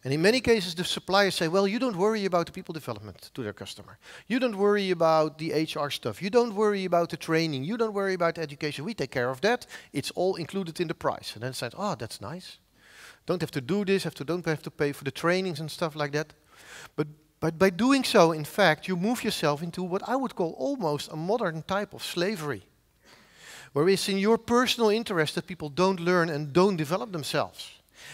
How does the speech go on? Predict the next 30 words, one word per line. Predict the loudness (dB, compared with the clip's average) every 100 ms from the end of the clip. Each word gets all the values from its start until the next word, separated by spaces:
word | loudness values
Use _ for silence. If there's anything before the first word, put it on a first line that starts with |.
| -4
and | 0
that | 0
they | 0
stay | -2 6 8 8
around | 8 6 6 4
and |
they | 0 0
do | 0
the | -4
same | 0 0 0
trick | -4 -6 0
over | 0 0 -2
and | 0
over | 0 0
and | -2
over | -2 -2 -6
again. | -4 -4 -4 -14 -2
That's | 0 4
not | 4 2 0
something | -4 -4 -4
you | -2 0
can | 0 0
ask | 0 -2 -2
from | -10
software | -6 -6 -4
engineers, | -4 -4 -2 -4 -6
because | -10 -8
these | -6 -6
are | -4
brilliant, | -2 2 2 2 -2 -4